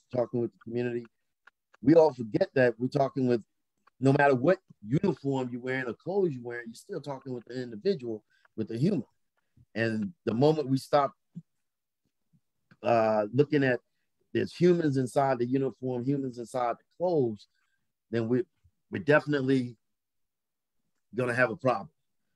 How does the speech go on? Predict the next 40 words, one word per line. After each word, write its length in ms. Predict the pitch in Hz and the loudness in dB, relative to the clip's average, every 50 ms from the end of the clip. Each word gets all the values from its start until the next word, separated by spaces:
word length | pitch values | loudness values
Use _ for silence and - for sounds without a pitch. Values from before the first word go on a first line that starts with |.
| _ _ _ _ _ _ - | _ _ _ _ _ _ -6
You 100 | 98 98 | -4 -2
know, 140 | 95 95 | -2 -2
so 180 | 90 - - 104 | -2 0 2 6
that, 160 | 110 120 123 - _ | 6 6 6 4 _
that's 220 | 117 120 123 - - | 2 2 2 2 2
what 200 | 120 113 107 - _ _ _ - | 0 0 0 0 _ _ _ -2
I 60 | 110 | 0
wanted 240 | 110 113 110 107 101 | 0 0 0 -2 -4
to 60 | 98 | -2
say. 160 | - 117 113 | 0 0 0
And 100 | 104 - | 2 4
thank 180 | 151 143 131 - | 2 2 2 0
you 60 | 113 | 0
for 80 | 127 | 2
the 60 | 120 117 | 2 2
opportunity 600 | 113 110 - 101 - - 117 110 110 107 107 104 | 2 0 -2 -8 -8 -6 -4 -4 -2 -2 -2 -4
to 40 | 92 | -2
be 120 | 104 113 107 | -2 -2 -2
able 160 | 104 98 98 | -2 -4 -6
to 80 | 98 92 | -10 -14
speak, 280 | - - - 120 107 - _ _ _ _ _ _ _ _ _ | -12 -10 -8 -8 -8 -10 _ _ _ _ _ _ _ _ _
speak 280 | - - 123 117 98 110 | -10 -6 -6 -4 -2 0
on 140 | 110 110 110 | 0 0 2
that. 220 | 113 113 113 98 | 2 0 0 0
And 120 | 101 107 110 | -2 -2 -2
I'm 100 | 117 120 | 0 0
gonna 140 | 117 113 | 0 -2
be 140 | 107 113 110 | -2 -4 -6
checking 360 | - - 123 117 - - 120 | -4 0 0 0 0 -2 -4
these 220 | 110 110 110 104 - | -4 -4 -6 -8 -6
Clippers 320 | - 123 104 101 107 98 | -6 -6 -6 -6 -8 -14
and 120 | 104 98 - | -14 -12 -8
Cops 300 | 120 113 107 101 - 123 | -6 -6 -6 -2 0 2
out 240 | 120 113 104 - _ _ _ _ _ _ | 2 2 2 -2 _ _ _ _ _ _
quite 200 | - 120 120 113 | 4 4 6 4
a 40 | 107 | 4
bit. 240 | 92 131 127 127 - | 4 4 4 4 4
This 180 | 120 110 - | 0 -4 -4
is 100 | 104 101 107 | -6 -6 -4
my 120 | 113 | -4